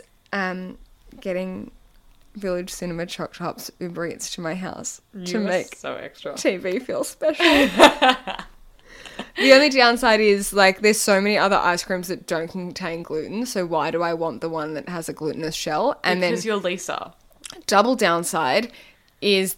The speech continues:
Speaker 1: the fact that every time I eat my way down to the bottom thinking there's a chocolate
Speaker 2: Oh, there's
Speaker 1: core at
Speaker 2: not.
Speaker 1: the bottom,
Speaker 2: It's
Speaker 1: and there's not.
Speaker 2: not a
Speaker 1: And it's like,
Speaker 2: drumstick, you
Speaker 1: "Fuck
Speaker 2: fool."
Speaker 1: this shit.
Speaker 2: <laughs>
Speaker 1: Fuck this shit.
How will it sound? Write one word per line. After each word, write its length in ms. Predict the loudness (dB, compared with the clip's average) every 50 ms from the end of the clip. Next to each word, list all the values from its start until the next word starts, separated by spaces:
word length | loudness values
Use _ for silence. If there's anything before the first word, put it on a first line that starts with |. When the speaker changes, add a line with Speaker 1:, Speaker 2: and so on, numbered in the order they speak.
| _ 2
Speaker 1:
the 200 | 2 4 4 2
fact 540 | -2 -6 -2 2 2 2 2 0 -4 -8 -4 0
that 300 | 0 2 0 0 -4 -10 _ _ _ _
every 500 | 4 6 6 6 4 4 2 2 2 2
time 520 | 0 -4 -4 -4 -4 -4 -6 -6 -6 -8 -10 _ _ _ _ -20 _ _ _ _ _ _ _ _ _ _
I 520 | 4 6 8 8 8 6 4 2 2 0 0 0
eat 180 | -2 -2 -2
my 140 | 0 0 2
way 160 | 2 2 2
down 160 | 2 0 -2 -4
to 80 | -8
the 60 | -12 -6
bottom 360 | -2 -2 -2 -2 -2 -6 -8
thinking 340 | -8 -8 -8 -6 -6 -6 -6
there's 180 | -6 -6 -8
a 20 | -10
chocolate 400 | -8 -8 -8 -6 -2 0 2 4
Speaker 2:
Oh, 140 | 4 4
there's 200 | 4 2 0 4
Speaker 1:
core 100 | 6 10
at 400 | 12 12 12 12 12 12 12 12
Speaker 2:
not. 80 | 10 8
Speaker 1:
the 40 | 8
bottom, 180 | 10 10 10 8
Speaker 2:
It's 80 | 6
Speaker 1:
and 80 | 4 2
there's 240 | 2 4 4 2 2
not. 160 | 0 6 12
Speaker 2:
not 340 | 12 12 12 12 12 12 10
a 40 | 10
Speaker 1:
And 80 | 6 6
it's 120 | 6 8
like, 80 | 8 8 8
Speaker 2:
drumstick, 460 | 8 6 4 0 4 6 6 6 6
you 140 | 6 8 8
Speaker 1:
"Fuck 120 | 10 10 8
Speaker 2:
fool." 140 | 6 2 0
Speaker 1:
this 320 | 2 4 4 4 2 2 0
shit. 500 | 2 6 6 6 6 6 2 -2 -4 -6
Speaker 2:
<laughs> 40 | -6 -6
Speaker 1:
Fuck 480 | -4 -2 2 2 2 2 0 -2 -4
this 380 | -2 0 0 0 -2 -4 -6 -8
shit. 460 | -4 -2 -2 -2 -2 -2 -6 -10